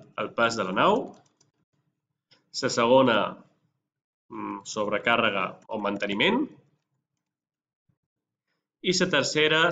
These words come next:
la neu. És molt important, eh, la neu, tenir-la en compte quan un fa una coberta lleugera.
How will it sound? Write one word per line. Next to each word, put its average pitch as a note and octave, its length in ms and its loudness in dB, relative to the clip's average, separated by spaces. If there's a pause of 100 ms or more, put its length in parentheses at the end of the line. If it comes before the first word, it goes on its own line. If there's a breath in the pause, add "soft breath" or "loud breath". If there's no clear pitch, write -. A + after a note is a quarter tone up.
(140)
la C#3 180 4
neu. G2 300 -4 (360)
És D3+ 140 0
molt D#3 160 2
important, D#3+ 560 2 (1000)
eh, G#2+ 440 4 (140)
la A#2 100 0
neu, D3 320 4
tenir-la A#2 300 2
en A#2+ 100 -2
compte C3 300 4
quan B2+ 140 2
un A2+ 100 0
fa A#2+ 160 0
una A#2+ 100 0
coberta A2 300 0
lleugera. G2 480 -2